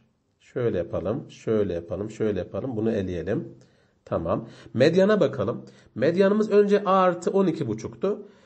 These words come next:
Şimdi ise A artı bir oldu. Gördüğünüz gibi medyan düştü.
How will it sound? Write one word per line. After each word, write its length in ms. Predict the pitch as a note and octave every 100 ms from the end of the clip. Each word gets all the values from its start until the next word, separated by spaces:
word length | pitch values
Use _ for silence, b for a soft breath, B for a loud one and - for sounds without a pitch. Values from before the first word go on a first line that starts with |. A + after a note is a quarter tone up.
| B
Şimdi 400 | - - A3 G3+
ise 460 | B2 A#2+ G#3 A3 A3
A 160 | F3+ F3
artı 360 | C3+ - F#3
bir 120 | D3
oldu. 360 | C3 G2 - D#2+ - _ _ _ _ _
Gördüğünüz 440 | B2+ C#3+ D3 G3 D#3
gibi 160 | G#2+
medyan 720 | G2 B2+ D3 E3 F#3 F#3+ B2
düştü. 420 | A#2 - - F2+